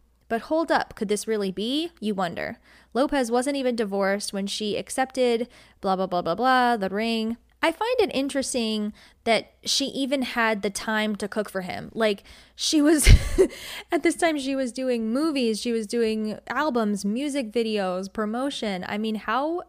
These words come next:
did she have time to actually cook dinner for him? Like, I find that very impressive.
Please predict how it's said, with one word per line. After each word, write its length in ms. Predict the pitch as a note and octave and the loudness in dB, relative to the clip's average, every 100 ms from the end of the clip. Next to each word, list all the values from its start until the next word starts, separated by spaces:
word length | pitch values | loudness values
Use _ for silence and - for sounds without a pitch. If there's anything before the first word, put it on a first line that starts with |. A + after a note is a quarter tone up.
| - G#3+ | -12 -6
did 180 | B3+ - | -6 -4
she 120 | B3 | -6
have 160 | A#3 | -8
time 260 | A3+ A#3 A3+ | -6 -4 -2
to 100 | A3 | -2
actually 420 | G#3 A3 A3 G3+ | -4 -4 -6 -6
cook 360 | G3 - F#3+ - F3+ | -6 -4 -4 -4 -6
dinner 300 | F#3+ G#3 F#3+ | -4 -2 -4
for 140 | - | -4
him? 200 | F3+ D#3 | -4 -4
Like, 160 | E3 F3 | -4 -2
I 140 | - A#3+ | 0 0
find 300 | E4 B3+ G3+ | -2 -2 0
that 200 | A3+ F3+ | 0 0
very 240 | F#3 E3+ | -2 -4
impressive. 520 | A2+ - G#3+ - D#3+ | -6 -4 -2 -2 -8